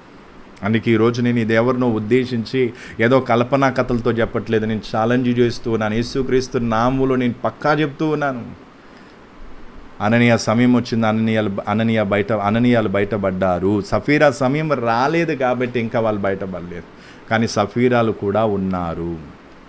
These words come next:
యథార్థత లేని వారు ఉన్నారు, విశ్వాసఘాతకులు ఉన్నారు.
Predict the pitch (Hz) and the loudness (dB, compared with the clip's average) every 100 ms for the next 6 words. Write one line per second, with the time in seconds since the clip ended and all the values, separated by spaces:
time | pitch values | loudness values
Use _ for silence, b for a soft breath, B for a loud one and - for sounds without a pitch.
0 | - - - - 113 117 120 123 120 120 | -20 -20 -20 -12 0 4 6 6 4 0
1 | 123 113 113 127 120 110 107 104 98 90 | 0 2 4 4 2 2 0 -2 -4 -2
2 | 98 104 92 87 107 143 139 127 120 110 | -2 0 -2 -4 -4 2 2 2 0 0
3 | 123 127 127 120 107 104 95 92 101 110 | 0 -2 -2 -2 -2 -4 -4 -2 0 0
4 | 98 | -4